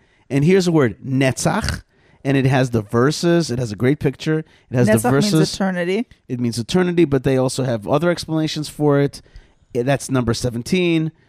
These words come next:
Speaker 1: Uh, number twenty-four is the word sinah, which means hate. Uh, ivri, which means Hebrew.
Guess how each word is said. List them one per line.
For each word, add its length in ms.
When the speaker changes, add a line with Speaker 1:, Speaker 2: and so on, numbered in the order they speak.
Speaker 1:
Uh, 460
number 220
twenty-four 460
is 40
the 60
word 160
sinah, 640
which 220
means 200
hate. 420
Uh, 360
ivri, 520
which 220
means 400
Hebrew. 680